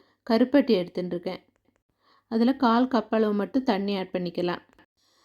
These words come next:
கடாயை நல்லா சூடுபடுத்தி அதை கரைச்சிக்கோங்க. கரைச்சதும் நல்லா வடிகட்டிட்டு மறுபடியும் அந்த கடாயை வாஷ் பண்ணிட்டு அதுல எடுத்துட்டுருக்கேன்.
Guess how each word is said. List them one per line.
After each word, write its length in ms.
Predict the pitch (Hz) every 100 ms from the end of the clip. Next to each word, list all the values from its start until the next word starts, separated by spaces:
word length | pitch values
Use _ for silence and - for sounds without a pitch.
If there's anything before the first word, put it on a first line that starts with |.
| _
கடாயை 220 | - 226 240 226
நல்லா 140 | 226 226
சூடுபடுத்தி 480 | 208 208 208 202 294
அதை 100 | 277 233
கரைச்சிக்கோங்க. 580 | 190 196 - 180 175 170 - 175 - _ _ -
கரைச்சதும் 480 | 226 233 247 233 254
நல்லா 180 | 220 214
வடிகட்டிட்டு 640 | 208 196 214 233 214 190 233 330
மறுபடியும் 480 | 208 220 220 208 220
அந்த 80 | 214 208
கடாயை 260 | 196 208 208
வாஷ் 200 | 196 214 -
பண்ணிட்டு 340 | 202 190 185 277
அதுல 220 | 226 180
எடுத்துட்டுருக்கேன். 600 | 175 - 175 175 202 240